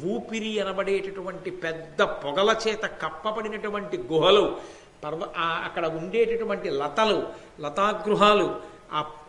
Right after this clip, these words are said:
అన్నీ కూడా కప్పబడిపోతే, ఏదో మేఘమండలంలో ఇరుక్కుపోతే, ఆ, తిరుమల కొండ మీదకి అప్పుడప్పుడు మేఘాలు దిగిపోతుంటాయి వర్షాకాలంలో,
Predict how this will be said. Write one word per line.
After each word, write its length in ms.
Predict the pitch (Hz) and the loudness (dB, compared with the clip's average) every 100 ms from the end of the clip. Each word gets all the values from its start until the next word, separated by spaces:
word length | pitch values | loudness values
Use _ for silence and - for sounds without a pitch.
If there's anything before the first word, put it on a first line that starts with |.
| - | -8
అన్నీ 460 | 175 208 247 277 | -6 -2 4 6
కూడా 260 | 277 233 220 | 6 4 2
కప్పబడిపోతే, 1300 | - 180 160 240 226 208 - 175 160 180 175 139 - - - | 0 -4 -2 0 2 0 0 -6 2 6 6 4 -2 -12 -6
ఏదో 240 | 165 220 | 2 4
మేఘమండలంలో 960 | 185 156 180 190 220 226 226 220 214 214 | 4 0 2 2 2 2 2 2 2 2
ఇరుక్కుపోతే, 1000 | 165 170 247 247 233 170 185 180 160 - - - - | 2 0 -2 -4 -8 -4 -4 -2 -4 -6 -18 -20 -16
ఆ, 20 | |
తిరుమల 380 | 160 196 220 226 | -6 -2 0 -2
కొండ 260 | 214 202 208 | 0 -2 -2
మీదకి 240 | 214 202 | -4 -4
అప్పుడప్పుడు 400 | 185 208 214 208 | -6 -6 -6 -6
మేఘాలు 420 | 175 185 175 208 | -4 -4 0 0
దిగిపోతుంటాయి 580 | 185 185 202 202 175 170 | -2 -4 -6 -8 -8 -8
వర్షాకాలంలో, 680 | 156 - 208 202 165 143 | -8 -6 -4 -4 -4 -6